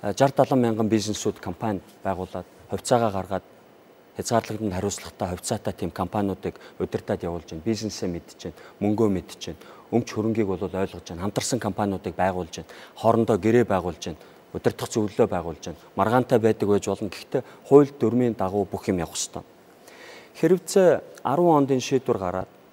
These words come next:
12 онд энэ албачаад хэрэгжээд бид нар Эрдэнэс 5 толгой гэдэг компанийхаа хувьцаа эзэмшигч болсон юм бол миний хувьд бол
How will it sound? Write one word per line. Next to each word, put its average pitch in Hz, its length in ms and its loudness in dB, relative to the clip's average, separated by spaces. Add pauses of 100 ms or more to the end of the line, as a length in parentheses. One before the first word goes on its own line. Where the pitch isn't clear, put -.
(560)
12 120 480 6
онд 98 240 0
энэ 95 320 -4
албачаад - 400 -8
хэрэгжээд 98 540 -4 (500)
бид 98 240 -4
нар 104 120 -2 (520)
Эрдэнэс 104 480 -6
5 127 320 0
толгой 107 400 -4
гэдэг 104 160 -8
компанийхаа 101 720 -4 (640)
хувьцаа 139 320 0
эзэмшигч - 400 -4
болсон 110 320 -4
юм 101 80 0
бол 120 220 -6 (340)
миний 127 240 4
хувьд 117 220 0
бол 104 260 2